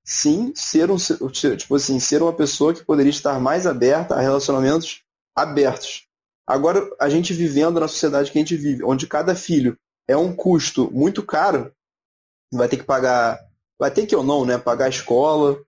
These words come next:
vai ter que pagar a comida, vai ter que pagar, tipo, meio que ele existindo ali, né, até ele ter, tipo, no mínimo dezoito anos pra sair de casa e trabalhar. É... Você meio que se restringe mais a ter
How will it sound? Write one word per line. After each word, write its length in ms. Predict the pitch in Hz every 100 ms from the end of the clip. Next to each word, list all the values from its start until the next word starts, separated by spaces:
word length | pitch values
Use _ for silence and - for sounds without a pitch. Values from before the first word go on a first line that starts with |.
| _ _ _
vai 100 | -
ter 120 | 120 139
que 80 |
pagar 180 | 139 127
a 40 | 127
comida, 720 | 170 160 170 160 143 143 139 - _
vai 120 | -
ter 100 | 120
que 100 | 135
pagar, 400 | - 127 127 131
tipo, 240 | 127 - 131
meio 200 | 123 127
que 240 | 151 147
ele 220 | 127 143
existindo 640 | 175 165 - - 202 180
ali, 220 | 131 135 127
né, 240 | 117 117 _
até 240 | 113 113 143
ele 80 |
ter, 160 | 147 151
tipo, 180 | 143 151
no 100 | 147
mínimo 320 | 151 156 185
dezoito 380 | 165 131 151 170
anos 240 | 143 151
pra 180 | 160 160 - 143
sair 240 | - 139
de 100 | 139
casa 180 | 143 139
e 20 |
trabalhar. 440 | - 151 139 120 - _ _ _ _ _ _ _ _ _
É... 840 | 127 131 131 131 123 120 117 113 - _ _ _ _ _ _ _ _ _ -
Você 360 | 139 156 -
meio 240 | 175 170 180
que 240 | 208 190
se 180 | 175 196
restringe 640 | 180 202 - 190 240 190
mais 480 | 151 120 110 110 - _ _ _ _ _
a 120 | 123
ter 300 | 127 156 160